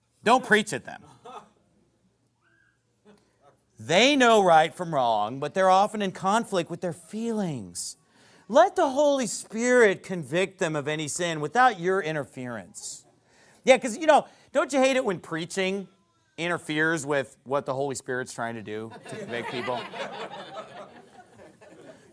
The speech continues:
Don't play the Holy Spirit. And I've heard this junk my whole life. "Don't play the Holy Spirit. You're not the Holy Spirit. Let the Holy Spirit do it." The Holy Spirit is what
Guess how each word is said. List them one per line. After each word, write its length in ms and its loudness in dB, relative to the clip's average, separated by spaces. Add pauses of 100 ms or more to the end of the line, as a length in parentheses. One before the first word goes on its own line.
Don't 300 6
play 340 6
the 100 6
Holy 280 4
Spirit. 600 2 (500)
And 120 4
I've 160 6
heard 240 0
this 160 -2
junk 360 -4
my 120 -2
whole 160 -4
life. 260 -4 (540)
"Don't 220 -6
play 280 4
the 100 2
Holy 200 0
Spirit. 480 -2 (320)
You're 200 -8
not 220 2
the 80 0
Holy 260 2
Spirit. 300 2 (220)
Let 300 -10
the 80 -6
Holy 260 0
Spirit 400 -2
do 180 4
it." 180 -4 (800)
The 60 -10
Holy 280 2
Spirit 640 0 (640)
is 160 -6
what 240 0